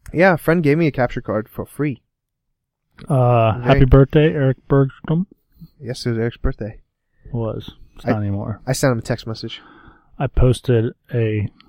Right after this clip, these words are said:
Speaker 2: funny picture from a photo shoot in two thousand eleven.
Speaker 1: <laughs> Nice.
Speaker 2: And said, "Happy birthday, Berg."
Speaker 1: Was that all the way in Ohio, that photo shoot?
Speaker 2: Yeah, it was with, um, the girl and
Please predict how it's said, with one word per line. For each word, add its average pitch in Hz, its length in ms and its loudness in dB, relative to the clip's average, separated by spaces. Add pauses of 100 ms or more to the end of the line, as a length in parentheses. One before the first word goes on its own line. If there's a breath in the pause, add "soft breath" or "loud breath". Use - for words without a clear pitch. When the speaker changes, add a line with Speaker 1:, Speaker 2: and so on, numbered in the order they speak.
Speaker 2:
funny 117 180 -4
picture - 380 -4
from 123 200 -4
a 123 60 -4
photo 123 280 -4
shoot 120 300 -4
in 120 120 -2
two - 100 -14
thousand 113 300 -6
eleven. 113 400 -6 (140)
Speaker 1:
<laughs> - 200 6 (840 loud breath)
Nice. 131 480 -10
Speaker 2:
And 117 100 -4
said, 117 160 -4 (120)
"Happy - 180 -6
birthday, 135 280 2
Berg." 113 300 -2 (800 loud breath)
Speaker 1:
Was 156 220 2
that 277 300 2 (500)
all 170 140 0
the 208 60 4
way 208 140 4
in 190 80 2
Ohio, 170 580 2
that 175 220 -2
photo 185 240 -2
shoot? 202 280 -6
Speaker 2:
Yeah, 104 460 -2 (120)
it 127 40 -6
was 110 200 -2
with, 110 320 -4
um, 107 680 -10
the 127 60 -8
girl 127 600 0
and 104 340 0